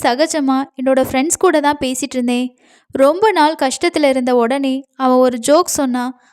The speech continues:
அதை கேட்டு நான் சிரிச்சேன்" அப்படின்னு சொல்லி சமாளிச்சாங்க. இருந்தாலும் போலீஸ்க்கு சந்தேகம் தீரல. "சரி, உங்க ஃபோனை கொடுங்க, நாங்க ஆய்வு பண்ணிட்டு கொடுக்குறோன்னு" சொல்லி கேட்டாங்க.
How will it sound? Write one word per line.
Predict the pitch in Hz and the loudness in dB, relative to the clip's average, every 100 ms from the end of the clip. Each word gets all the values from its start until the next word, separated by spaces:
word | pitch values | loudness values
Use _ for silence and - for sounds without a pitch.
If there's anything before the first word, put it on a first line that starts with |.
| _ | _
அதை | - 262 254 | -6 -2 -2
கேட்டு | 262 320 370 | 0 -2 0
நான் | 339 302 - | 0 0 2
சிரிச்சேன்" | 247 254 254 247 - 247 | -2 -2 -4 -6 -6 -8
அப்படின்னு | 233 330 320 | -2 0 2
சொல்லி | 277 247 262 | 2 0 -2
சமாளிச்சாங்க. | 269 240 254 262 254 240 240 240 247 _ _ _ _ | -4 -2 0 0 -2 0 0 -2 -4 _ _ _ _
இருந்தாலும் | - 285 392 415 349 311 330 | -2 2 2 2 2 2 0
போலீஸ்க்கு | 277 269 277 - 277 | 2 2 2 -4 -4
சந்தேகம் | 262 240 247 311 320 285 | -2 -4 -2 0 0 0
தீரல. | 254 247 240 240 247 _ _ _ | -2 -2 -2 -4 -8 _ _ _
"சரி, | - 262 269 294 - | 0 2 2 0 -4
உங்க | 254 254 254 | -2 -2 2
ஃபோனை | 277 330 | 2 2
கொடுங்க, | 359 294 262 247 254 _ _ - | 2 0 0 -2 -6 _ _ -8
நாங்க | 277 262 269 | -4 -2 0
ஆய்வு | 247 311 381 | 2 4 2
பண்ணிட்டு | 320 269 269 294 | 2 -2 -4 2
கொடுக்குறோன்னு" | 262 269 294 285 | 2 4 2 2
சொல்லி | 311 285 269 - | 2 -2 -2 -6
கேட்டாங்க. | 240 247 247 247 | -6 -4 -4 -4